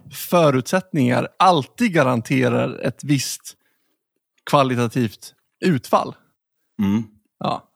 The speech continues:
Speaker 1: det här är jätteflummigt, men jag, jag ska, <laughs> jag ska försöka förklara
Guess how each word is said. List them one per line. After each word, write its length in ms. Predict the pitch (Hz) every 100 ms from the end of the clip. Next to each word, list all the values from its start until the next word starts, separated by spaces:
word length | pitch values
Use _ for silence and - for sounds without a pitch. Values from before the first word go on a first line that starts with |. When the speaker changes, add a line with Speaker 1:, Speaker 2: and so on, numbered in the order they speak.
| 147
Speaker 1:
det 80 | 147
här 120 | 139
är 40 |
jätteflummigt, 1300 | 127 127 - 123 131 _ _ _ - 135 120 - _
men 160 | - 131
jag, 340 | 131 127 123 135
jag 120 | 123
ska, 100 | 170 233 220 -
<laughs> 240 | 143 - 190
jag 120 | 156
ska 160 | -
försöka 600 | 139 147 - 160 - 254 131 - - -
förklara 540 | 175 - 170 151 143